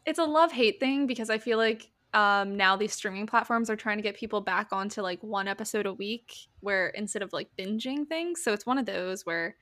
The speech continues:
it's releasing once a week and I'm like, "Oh, I just wanna binge it," but it's fine. It's teaching me patience again <laughs> 'cause we kinda lost that.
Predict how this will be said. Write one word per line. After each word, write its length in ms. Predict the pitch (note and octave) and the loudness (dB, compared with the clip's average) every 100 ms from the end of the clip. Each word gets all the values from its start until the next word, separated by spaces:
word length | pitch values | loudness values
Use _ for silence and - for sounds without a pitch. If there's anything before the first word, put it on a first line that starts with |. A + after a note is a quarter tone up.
| _ _ _ - | _ _ _ -8
it's 140 | G3+ | -6
releasing 960 | G#3 G#3 F#3 G3+ - G#3 G3 G3 G3 G3 - | -2 -2 -2 -4 -2 -2 -2 -4 -6 -10 -10
once 280 | E3 F3+ | -10 -8
a 60 | G#3+ | -8
week 400 | F3 E3+ E3+ - - | -4 -2 -4 -6 -10
and 100 | - | -10
I'm 140 | - | -10
like, 320 | - - - - | -10 -12 -14 -16
"Oh, 60 | |
I 200 | - - | -14 -14
just 120 | - - | -16 -18
wanna 100 | C#4 | -16
binge 340 | - D4 D4+ | -8 -4 -2
it," 360 | C#4 C4 C4+ C4 _ | 0 2 2 2 _
but 420 | A#3+ A3+ A3 A3 - - - - _ - | 6 8 8 6 2 -12 -20 -20 _ -14
it's 100 | A3+ | -2
fine. 260 | - F#3 F3 | 4 4 4
It's 160 | - | -6
teaching 280 | - G#3+ A3+ | -8 -8 -2
me 80 | A3+ | -2
patience 400 | A3+ G#3+ G#3 G3 | -2 -2 -2 -6
again 340 | F3+ - - - - | -6 -8 -8 -8 -6
<laughs> 120 | - | 0
'cause 380 | C#4 C#4 - - C4 | 0 0 -8 -6 -6
we 60 | A#3+ | 0
kinda 220 | - G#3+ | 4 6
lost 260 | A3 - - | 6 2 0
that. 280 | - - | -4 -4